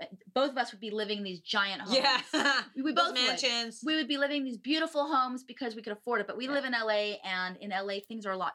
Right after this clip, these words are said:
Speaker 1: different.
Speaker 2: Yeah.
Speaker 1: So we have to adjust your dreams for the city you live in.
Speaker 2: Yeah.
Speaker 1: And at this point, it's just to be comfortable, be able to do what I love, make a decent living,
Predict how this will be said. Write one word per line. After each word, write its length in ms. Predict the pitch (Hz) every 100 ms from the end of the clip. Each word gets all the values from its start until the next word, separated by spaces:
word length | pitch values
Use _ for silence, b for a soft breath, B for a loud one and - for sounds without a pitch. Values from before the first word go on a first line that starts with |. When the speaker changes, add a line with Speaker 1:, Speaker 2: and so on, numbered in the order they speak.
| -
Speaker 1:
different. 360 | 247 - 170
Speaker 2:
Yeah. 40 | -
Speaker 1:
So 160 | 214
we 140 | 208 226
have 160 | 233
to 140 | 247 - -
adjust 560 | 196 190 - 208 214 -
your 160 | 214 196
dreams 500 | 190 208 202 202 202
for 120 | 185
the 60 |
city 220 | 185 247 254
you 160 | 254
live 200 | 233 175
in. 280 | 165 165 220
Speaker 2:
Yeah. 240 | 180 185 202 B 392 302
Speaker 1:
And 160 | 349
at 120 | 302 302
this 120 | 311
point, 280 | - 311 262
it's 140 | 240
just 260 | 240 226 -
to 360 | 240 208 196 190 -
be 80 |
comfortable, 1120 | 160 - 190 - 277 262 285 277 269 269 262 262 _ _ _ _ -
be 140 | 208 190
able 180 | 190 185 -
to 180 | 196 185 _ _ - -
do 140 | 233
what 100 | 233
I 140 | 220
love, 560 | 214 208 208 202 202 196 - _ _ _ - _ 180
make 360 | 202 208 208
a 40 | 208
decent 400 | 190 185 180 -
living, 680 | 170 160 160 156 156 151